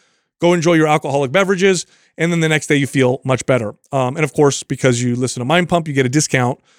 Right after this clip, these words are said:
So if you wanna check 'em out, head over to mind pump partners dot com, click on ZBiotics, and then use the code mind pump two two for ten percent off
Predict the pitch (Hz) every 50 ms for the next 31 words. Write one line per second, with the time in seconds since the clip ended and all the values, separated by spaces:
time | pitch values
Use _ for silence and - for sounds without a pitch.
0 | _ _ _ _ - - 170 143 131 - 156 147 175 196 160 220 196 165 180 175
1 | 165 165 151 165 170 160 156 151 143 139 151 170 185 190 175 - - 175 175 -
2 | - - 170 175 170 156 139 127 139 131 - - 165 165 165 165 160 - _ _
3 | _ _ _ _ _ _ - - 226 226 - 220 208 196 180 147 135 151 208 214
4 | 185 202 202 190 170 170 165 165 160 - - 180 160 156 151 151 156 180 190 165
5 | 160 160 - 185 175 165 160 - - 139 131 143 160 180 202 208 190 - - -
6 | 190 190 170 - _ _ - - 226 226 190 - - 190 165 139 156 160 - _
7 | _ _ _ _ _ _ _ _ - - 143 - - 185 185 180 156 175 151 -
8 | 170 151 139 139 135 -